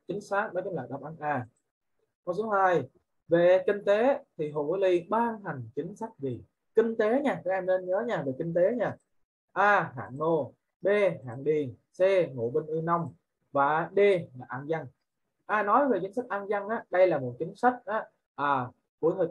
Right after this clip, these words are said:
triều đại nhà, nhà Nguyễn. Đây là một chính sách là để phục vụ, à, để làm tốt cái công việc, à, của người dân, à, đem lại cho người dân một cuộc sống ấm no, hạnh phúc. Ngụ binh ư nông,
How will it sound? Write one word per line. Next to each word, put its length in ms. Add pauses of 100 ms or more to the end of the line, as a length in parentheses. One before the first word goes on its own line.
triều 160
đại 200
nhà, 400
nhà 160
Nguyễn. 440
Đây 120
là 140
một 80
chính 100
sách 160
là 320
để 380
phục 200
vụ, 360
à, 220
để 260 (280)
làm 380
tốt 260
cái 100
công 220
việc, 300
à, 100 (140)
của 100
người 180
dân, 200 (320)
à, 300
đem 280
lại 200
cho 60
người 120
dân 220
một 200
cuộc 80
sống 240
ấm 220
no, 300
hạnh 140
phúc. 240 (460)
Ngụ 200
binh 160
ư 140
nông, 300